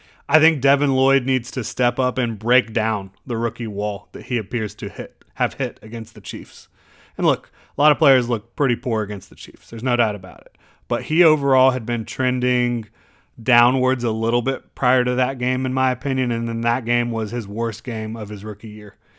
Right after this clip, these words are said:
You need to see Devin Lloyd, who, again, you traded up for, incredibly talented off-ball linebacker. He should be a complete player at that position.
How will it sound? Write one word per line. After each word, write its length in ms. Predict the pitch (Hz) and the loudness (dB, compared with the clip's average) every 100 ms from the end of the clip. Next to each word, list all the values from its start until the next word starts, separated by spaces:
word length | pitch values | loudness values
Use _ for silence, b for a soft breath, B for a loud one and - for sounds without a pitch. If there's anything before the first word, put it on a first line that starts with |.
| b b b | b b b
You 140 | - 135 | -2 2
need 160 | 139 | 2
to 80 | 131 | 0
see 180 | - 135 | -2 0
Devin 380 | 123 123 120 113 | 2 2 2 0
Lloyd, 300 | 117 113 104 | 0 0 -2
who, 120 | 113 | -6
again, 300 | 104 113 107 | -6 -6 -6
you 100 | 104 | -8
traded 460 | - - 131 131 | -6 0 2 4
up 200 | 123 123 | 2 0
for, 380 | - 123 120 120 b b | -4 -2 0 -2 b b
incredibly 580 | 117 110 - 151 139 135 | -14 -14 2 4 4 2
talented 500 | 123 127 123 120 127 | 0 0 0 -2 -2
off-ball 480 | 117 117 - 120 117 | -2 -2 -2 -4 -2
linebacker. 680 | 113 113 117 117 - 247 233 _ _ _ _ _ _ _ _ _ - | -2 -2 0 0 -2 -6 -8 _ _ _ _ _ _ _ _ _ -4
He 120 | 139 | -2
should 220 | - 143 | 2 2
be 120 | 127 | 4
a 100 | 131 | 2
complete 480 | 120 127 110 143 143 | 2 -4 -4 -2 -2
player 300 | - 120 123 | 0 0 2
at 160 | 123 117 | 2 0
that 200 | 120 120 | -4 -6
position. 600 | 117 120 120 143 127 | -6 -6 -4 -4 -6